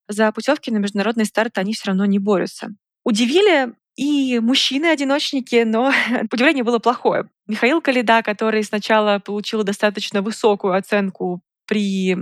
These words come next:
простом прокате с, э, каскадом «Тройной тулуп, тройной тулуп», а, вызвал возмущение <laughs> многих болельщиков. Потом, а, Коляда в произвольной программе на ошибался. Тоже ситуация, в общем, штатная,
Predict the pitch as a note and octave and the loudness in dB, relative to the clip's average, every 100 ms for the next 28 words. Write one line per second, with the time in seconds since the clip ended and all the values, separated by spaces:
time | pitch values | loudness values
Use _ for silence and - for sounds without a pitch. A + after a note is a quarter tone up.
0 | - _ _ - A3+ - G3 A3+ - - | -8 _ _ -6 -6 -4 -8 -8 -10 -8
1 | - G#3 G#3 - - F#3 F3 F#3+ - G#3+ | -8 -8 -16 -14 -4 -2 -2 -2 0 0
2 | F#3+ F#3 G#3+ G#3 G3 F#3+ F#3 F#3+ F#3 E3+ | 0 -2 -4 -4 -4 -6 -8 -6 -6 -6
3 | F#3 F3+ - _ _ _ _ _ - F3+ | -6 -6 -8 _ _ _ _ _ -10 -8
4 | F#3 G#3+ G3 G#3+ G3 F#3+ F#3+ G3 G#3 - | -8 -8 0 0 2 2 2 0 -2 0
5 | A3 G3 F#3+ F#3+ F#3 G3+ G#3 G3 G#3 G3 | 2 2 2 0 -2 -8 -6 -4 -2 -4
6 | - G3 F#3+ G3 - - F#3 - G3 G3+ | 0 0 2 -2 -6 -8 -8 -2 -2 2
7 | C4 B3+ A#3 G3+ G3 F#3+ F#3+ - A3+ A3 | 0 0 0 2 0 -2 -6 -4 2 2
8 | G#3 G#3 F#3+ F#3 - G3+ G#3 C4+ B3+ A3+ | 4 2 2 -4 -6 -4 0 0 -2 0
9 | G#3+ A3 G#3+ G3+ F#3+ - G#3+ G#3+ - G3+ | 0 0 0 -2 -2 -2 0 0 0 2
10 | G#3 G3+ - F#3 - - - _ - D#4+ | 2 2 -4 -12 -12 -20 -20 _ -2 0
11 | D#4 - B3 C#4+ - G#3 A3 - G#3 - | 0 -2 0 0 0 -6 -4 -6 -8 -8
12 | - - B3 A#3 - F3+ E3 | -10 0 4 4 0 -8 -8